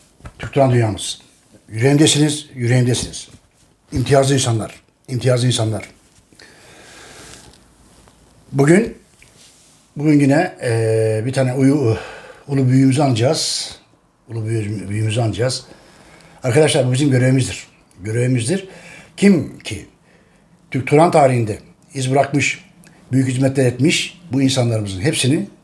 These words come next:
teker teker anacağız. Anacağız. Aklımıza kimler geliyorsa, kimler geliyorsa bunları biz teker teker, teker teker göstereceğiz. Bu benim,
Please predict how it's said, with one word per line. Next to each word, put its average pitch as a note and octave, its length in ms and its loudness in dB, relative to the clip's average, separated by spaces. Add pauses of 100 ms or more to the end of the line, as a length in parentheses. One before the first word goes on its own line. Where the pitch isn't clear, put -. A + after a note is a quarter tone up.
teker C#3+ 480 0
teker D3+ 360 -2 (120)
anacağız. G#2+ 540 -8 (880)
Anacağız. A#2 460 0 (880)
Aklımıza C3+ 360 0
kimler D3+ 220 4
geliyorsa, D3 440 2 (580)
kimler C3+ 240 0
geliyorsa A#2+ 580 0 (420)
bunları A#2 480 0
biz - 360 -4
teker C#3+ 380 2
teker, D3 440 0 (380)
teker C3 320 -2
teker D3+ 360 -4
göstereceğiz. A2+ 640 -2
Bu E3+ 160 0
benim, G3 320 2